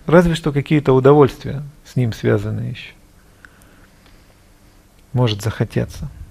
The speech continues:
Но самое главное с твоей личностью происходит. Вот там твои важности. Ты как личность ещё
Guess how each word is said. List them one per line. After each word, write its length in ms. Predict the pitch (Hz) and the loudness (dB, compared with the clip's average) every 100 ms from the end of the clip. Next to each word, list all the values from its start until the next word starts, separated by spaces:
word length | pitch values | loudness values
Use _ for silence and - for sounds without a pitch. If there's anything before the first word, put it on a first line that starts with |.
| - | -6
Но 100 | 123 | -4
самое 380 | 120 175 185 190 | 2 4 6 6
главное 360 | 185 180 175 165 | 8 6 6 4
с 40 | |
твоей 220 | 170 170 | 4 4
личностью 500 | 180 180 - 123 - | 6 2 -2 -8 -10
происходит. 640 | - 117 113 - 135 131 - - _ _ _ _ _ _ _ _ _ _ _ _ _ _ _ _ _ - - - - _ - - - - - _ - - - - - _ - _ - | -10 -8 -8 -10 -10 -10 -14 -20 _ _ _ _ _ _ _ _ _ _ _ _ _ _ _ _ _ -20 -20 -20 -20 _ -20 -20 -20 -20 -20 _ -20 -20 -20 -20 -20 _ -20 _ 0
Вот 220 | 139 151 | 2 4
там 200 | 185 180 | 4 4
твои 240 | 131 127 | 2 2
важности. 600 | 120 127 117 110 - 135 - - - - _ | 4 4 2 -6 -8 -14 -14 -20 -20 -20 _
Ты 100 | - | -4
как 220 | - 139 | -2 2
личность 460 | 165 196 - 135 - | 2 2 0 -4 -4
ещё 320 | 127 - 113 | -6 -4 -6